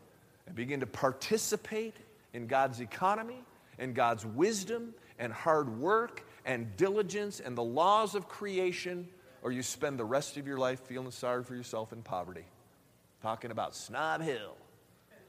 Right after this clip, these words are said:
Now, we're not, we're not, you know, we're the will to be rich. We're, I'm not, I'm not talking about that. Are you listening to me? I'm not advocating some kind of a,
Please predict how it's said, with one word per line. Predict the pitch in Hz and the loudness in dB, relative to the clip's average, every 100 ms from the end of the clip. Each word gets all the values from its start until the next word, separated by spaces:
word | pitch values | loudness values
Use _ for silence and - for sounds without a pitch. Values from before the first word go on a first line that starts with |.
| 170 160 - - - - - 156 - - - - - - - | -20 -20 -20 -20 -20 -20 -20 -20 -20 -20 -20 -20 -20 -20 -14
Now, | 95 | -4
we're | 127 | 0
not, | 190 - | 0 -2
we're | 147 | -8
not, | 147 | -6
you | 151 | -6
know, | 175 | -4
we're | 160 165 | -4 -2
the | 139 | -4
will | 117 151 180 | 0 0 0
to | 185 | -2
be | 175 175 | -2 -2
rich. | 175 185 - | -2 -2 -4
We're, | 160 | -4
I'm | 196 | -4
not, | 226 220 165 | -6 -10 -10
I'm | 180 | -8
not | 208 | -10
talking | - 214 - 123 | -10 -12 -10 -8
about | 98 95 | -8 -8
that. | 95 | -8
Are | 90 | -6
you | 131 | -4
listening | 190 - 202 202 | -4 -6 -8 -6
to | |
me? | 202 | -8
I'm | 214 - - _ _ _ _ _ - | -10 -18 -20 _ _ _ _ _ -2
not | 170 - | -2 2
advocating | 151 160 147 160 - 170 170 170 | 4 4 2 -2 -2 -2 -2 -6
some | 160 135 123 | -10 -10 -8
kind | 147 143 | -4 -4
of | 117 | -4
a, | 98 | -8